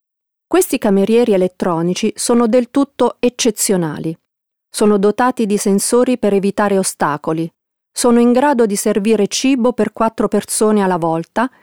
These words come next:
e di rimuovere i piatti a pasto terminato. Per gli ospiti il loro servizio è anche più conveniente dal punto di vista economico, perché questi camerieri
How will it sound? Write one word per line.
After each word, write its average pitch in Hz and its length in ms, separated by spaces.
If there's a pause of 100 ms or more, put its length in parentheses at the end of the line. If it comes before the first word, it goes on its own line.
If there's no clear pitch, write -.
(120)
e 226 160
di 214 140
rimuovere 208 500
i 202 40
piatti 240 480
a - 160
pasto 202 400
terminato. 180 840 (500)
Per 302 220
gli 233 60
ospiti 190 420
il 214 80
loro 240 200
servizio 226 600
è 185 40
anche 202 260
più - 180
conveniente 196 760
dal 180 160
punto 214 340
di 185 120
vista 190 280
economico, 175 760 (280)
perché 220 280
questi 233 260
camerieri 196 680